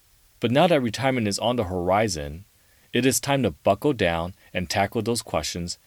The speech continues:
head on. Whether you work with someone or not, I hope that you can intelligently determine what your retirement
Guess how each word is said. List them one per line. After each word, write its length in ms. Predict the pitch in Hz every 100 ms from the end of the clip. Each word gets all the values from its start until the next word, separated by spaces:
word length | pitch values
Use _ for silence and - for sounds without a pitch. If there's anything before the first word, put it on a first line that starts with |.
| -
head 240 | 85 82
on. 360 | 98 98 69 - _ _ _ _ _ _ _ _ _ _ _
Whether 240 | 110 143 165
you 200 | 147 131
work 300 | 113 147 -
with 120 | 104
someone 380 | - 110 104 95
or 80 |
not, 440 | 82 90 107 78 82 - - -
I 100 | 98
hope 280 | - 160 165
that 140 | 95
you 120 | 92
can 160 | 98 95
intelligently 840 | 87 82 - 123 120 98 90 90 87
determine 720 | 82 76 - 107 104 78 76
what 160 | 98
your 120 | 107 101
retirement 640 | 92 - 90 87 85